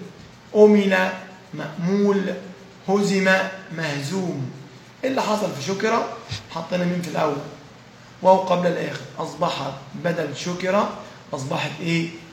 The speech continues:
مشكور. صنع أصبحت مصنوع،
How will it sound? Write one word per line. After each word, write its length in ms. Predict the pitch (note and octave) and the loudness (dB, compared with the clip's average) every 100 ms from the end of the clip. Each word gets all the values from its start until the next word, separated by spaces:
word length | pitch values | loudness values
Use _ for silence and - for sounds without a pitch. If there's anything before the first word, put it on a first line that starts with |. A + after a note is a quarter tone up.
| - | -12
مشكور. 440 | D#3 D#3 - E3 C3+ C3 - - - - - - | -6 -4 -4 -6 -8 -10 -16 -20 -20 -20 -20 -16
صنع 680 | - F#3+ G3 F#3 E3+ F3 F3 - - - - | -8 0 2 4 4 2 0 -8 -14 -14 -10
أصبحت 360 | B2 C3 C3+ C#3+ | -8 -8 -8 -8
مصنوع، 460 | D#3 D3 F3 F#3 | -8 -4 -2 0